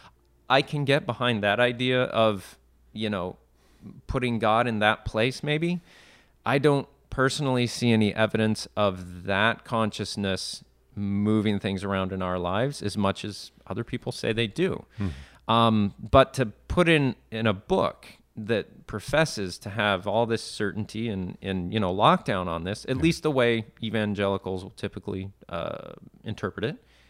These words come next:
Speaker 1: is just so Machiavellian to,
Speaker 2: Hmm.
Speaker 1: to, like, "Well, that's on you. You didn't have enough faith."
Speaker 2: Yeah.
Speaker 1: You know, that's just so confusing.
Speaker 2: Yeah.
Speaker 1: And,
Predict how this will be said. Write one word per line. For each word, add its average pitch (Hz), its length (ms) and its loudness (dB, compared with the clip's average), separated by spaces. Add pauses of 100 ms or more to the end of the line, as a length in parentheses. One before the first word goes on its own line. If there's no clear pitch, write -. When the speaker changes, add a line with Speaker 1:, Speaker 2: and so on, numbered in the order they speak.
(260)
Speaker 1:
is - 140 -16
just - 360 -8
so 117 260 -6
Machiavellian 98 760 -2
to, - 140 -6 (100)
Speaker 2:
Hmm. 131 120 2 (460)
Speaker 1:
to, 107 280 4
like, 98 320 2
"Well, 151 280 0 (380)
that's 113 280 -4
on 131 180 -2
you. 165 160 -2
You 104 240 -4
didn't 104 280 -4
have 110 240 -8
enough 110 220 -6
faith." - 400 -10
Speaker 2:
Yeah. 117 160 10
Speaker 1:
You 107 60 4
know, 107 120 2
that's 120 280 -2
just 135 180 -4
so 147 180 2
confusing. 123 800 -4
Speaker 2:
Yeah. 107 180 4
Speaker 1:
And, 104 220 0